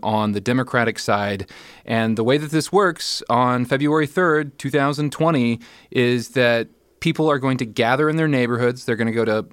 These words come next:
high school gymnasiums, libraries, in rural parts of the state. They'll go to homes, and they will show their support for who they're supporting by physically moving into a corner of a room to support a candidate. So basically,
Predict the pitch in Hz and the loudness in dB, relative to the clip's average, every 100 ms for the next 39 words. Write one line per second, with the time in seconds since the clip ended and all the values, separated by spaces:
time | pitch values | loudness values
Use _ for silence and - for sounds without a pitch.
0 | - 120 127 - 139 123 127 123 127 123 | -6 -2 -2 -2 -4 0 0 2 0 0
1 | 127 123 123 113 - 104 123 131 131 127 | 0 0 0 -4 -6 -2 0 2 0 2
2 | 127 120 113 104 117 139 135 131 123 120 | 0 -2 -4 -2 0 0 2 0 0 -4
3 | 113 - 117 113 110 113 110 117 113 - | -6 -2 -2 0 -2 -2 -2 -6 -6 -12
4 | - - 135 131 131 143 135 - - - | -18 -4 0 0 0 0 -4 -10 -20 -20
5 | - 131 135 135 131 127 123 - - - | -4 0 2 2 0 0 0 -2 -14 -20
6 | 123 117 131 139 131 131 127 127 127 127 | -14 -2 0 2 2 2 2 0 -4 -6
7 | - - 123 131 147 - 147 165 180 - | -8 -2 0 2 2 0 -2 -2 -2 -2
8 | 147 170 165 160 156 151 185 151 127 117 | 0 2 2 0 -4 -2 0 2 0 0
9 | 117 - 165 165 165 156 147 127 147 143 | -2 0 0 0 -2 0 2 4 2 2
10 | 143 139 - - - 147 143 127 - - | 2 0 -4 -14 -2 0 2 0 -2 0
11 | 156 143 135 117 127 123 135 139 127 139 | 2 4 2 2 0 2 4 4 2 0
12 | 127 123 131 117 139 117 98 123 139 147 | -4 -2 0 0 0 0 0 -2 -2 -2
13 | 160 131 | -2 -2